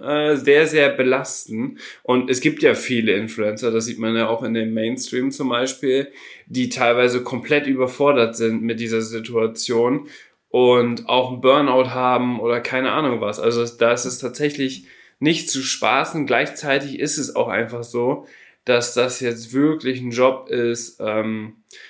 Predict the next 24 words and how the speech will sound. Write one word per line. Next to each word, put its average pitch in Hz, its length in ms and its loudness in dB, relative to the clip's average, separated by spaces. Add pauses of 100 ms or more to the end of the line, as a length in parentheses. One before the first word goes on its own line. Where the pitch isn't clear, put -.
(140)
wo 123 140 0
viele 170 420 4
ja 131 240 4
auch 127 320 4
sagen, 117 540 0
das 117 240 -2
würde 127 180 2
ich 123 140 -4
vielleicht, 135 400 0
wenn 127 100 0
ich 123 120 -8
jetzt 123 180 -16
mich 120 120 -6
nochmal 147 280 -2
entscheiden 139 480 -4
dürfte, 127 580 -4 (300)
würde 123 140 2
ich 113 40 -8
das 120 140 -2
vielleicht 113 240 2
sogar 117 240 4
nicht 131 260 -2
nochmal 101 460 -8
machen, 104 600 -8